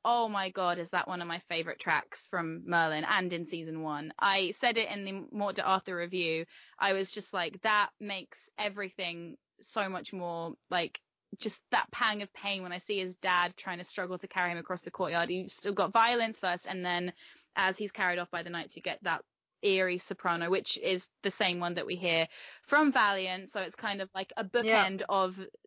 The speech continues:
Speaker 1: the season in a way, and Arthur's journey of, you know, kind of Morgana sending him off to battle, and then Morgana looking down as he's, you know, been killed essentially. And it's just a really beautiful, eerie piece of music. I know you like that one too, don't you, Momo?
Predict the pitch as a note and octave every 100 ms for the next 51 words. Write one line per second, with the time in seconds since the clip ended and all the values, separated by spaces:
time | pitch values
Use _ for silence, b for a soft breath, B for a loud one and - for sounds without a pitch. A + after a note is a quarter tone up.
0 | - G#3+ G#3+ C#4+ A#3+ G#3 F#3+ F#3+ G3 F#3+
1 | F3 E3+ E3+ - F3+ F3+ F#3 F#3 F#3 F3+
2 | F3+ - F#3 C#4+ C4+ A#3+ G3 G3 F#3+ G#3
3 | F#3+ F3 F3 G3 F3 F3+ F#3 F#3 F#3 F3+
4 | F#3 F3+ F3 F3 F3+ F3 F3 - F#3 F#3
5 | F#3+ G#3 G3+ F3+ E3+ E3+ E3 F3 E3+ E3
6 | E3 F#3 F#3+ F3 E3+ D#3+ E3+ E3+ - D#3
7 | D#3 - _ B B B B D#3+ C#3 D#3+
8 | E3 E3 E3 - F#3 E3 F3+ F3+ F3 E3
9 | E3+ E3+ E3+ F#3 F3+ F3+ - G#3+ G3+ -
10 | F#3+ F#3+ A3+ A3+ A3+ A3+ A3+ A3+ B B
11 | B _ G3 G3+ G3 G3 - F3+ - G#3
12 | F#3 F3+ F3 - F3+ E3+ E3+ E3 E3+ D#3
13 | D3+ F#3 F#3+ F#3+ F#3+ E3 - F3+ D#3+ E3
14 | F3 D#3+ D#3 D#3 D3+ D3+ D3+